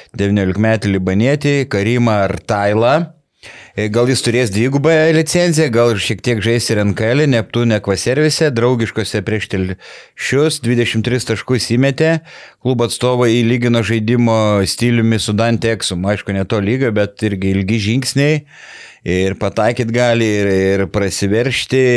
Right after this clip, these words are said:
jis laukia paleidžiamo rašto iš Libano klubo, ir jis labai norėjo atvykti į Lietuvą, į krepšinio šalį, čia tobulėti. Libane, kaip žinome, ir krepšinis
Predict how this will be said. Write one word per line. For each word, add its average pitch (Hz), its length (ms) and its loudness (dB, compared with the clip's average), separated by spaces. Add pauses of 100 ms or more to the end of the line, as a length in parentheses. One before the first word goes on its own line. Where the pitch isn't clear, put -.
(140)
jis 101 200 0
laukia 107 400 -2
paleidžiamo 101 560 0
rašto 117 400 0
iš 98 160 -4
Libano 101 600 0 (460)
klubo, 143 480 2
ir 110 260 2
jis 123 320 0
labai 120 320 0
norėjo 117 240 2
atvykti 110 400 -2
į 101 80 2
Lietuvą, 117 320 0
į 95 60 -4
krepšinio 110 420 0
šalį, 110 320 0
čia 104 160 -4
tobulėti. 104 500 -2
Libane, 107 400 0
kaip 98 160 -2
žinome, 101 380 0
ir 92 80 -6
krepšinis 101 540 -4